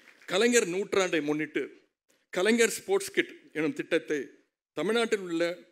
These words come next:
பன்னிரெண்டாயிரம் கிராம ஊராட்சிகளில் நம்முடைய அரசு துவங்க இருக்கின்றது. திருச்சியில் வருகிற ஏழாம் தேதி இந்த திட்டத்தை நான் துவங்கி வைக்கின்றேன்.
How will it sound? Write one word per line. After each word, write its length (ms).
பன்னிரெண்டாயிரம் 680
கிராம 300
ஊராட்சிகளில் 600
நம்முடைய 340
அரசு 280
துவங்க 280
இருக்கின்றது. 420
திருச்சியில் 480
வருகிற 320
ஏழாம் 360
தேதி 240
இந்த 200
திட்டத்தை 380
நான் 180
துவங்கி 260
வைக்கின்றேன். 480